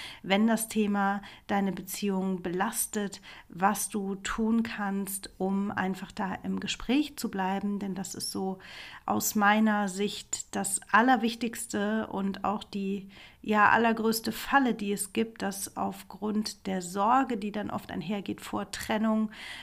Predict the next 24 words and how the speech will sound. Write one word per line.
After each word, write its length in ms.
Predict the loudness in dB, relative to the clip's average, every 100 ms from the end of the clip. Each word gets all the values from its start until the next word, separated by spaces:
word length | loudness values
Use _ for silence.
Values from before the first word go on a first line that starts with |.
| -6
ähm, 480 | 2 2 2 0 -2
vor 180 | -2 -2
größeren 440 | 2 0 2 -2
Konflikten 680 | 0 -2 0 -2 -2 -2 0
gar 240 | 4 4
nicht 240 | 4 0 -2
mehr 160 | -4
gesprochen 640 | -2 -6 -6 -8 -6 -4 -4
wird. 380 | -6 -6 -8 -10
Jetzt 220 | -12 -8
bin 120 | -6
ich 100 | -6
schon 140 | -6
so 60 | -4
ein 60 | -6
bisschen 420 | -4 -2 -2 -4 -12 -14 -14 2
ins 200 | 4 6
Thema 260 | 8 10
reingejumpt, 720 | 10 10 8 8 10 10 8
aber 180 | 4 2
ist 100 | 2
gar 140 | 2
nicht 180 | 2 0
schlimm. 460 | 4 6 8 6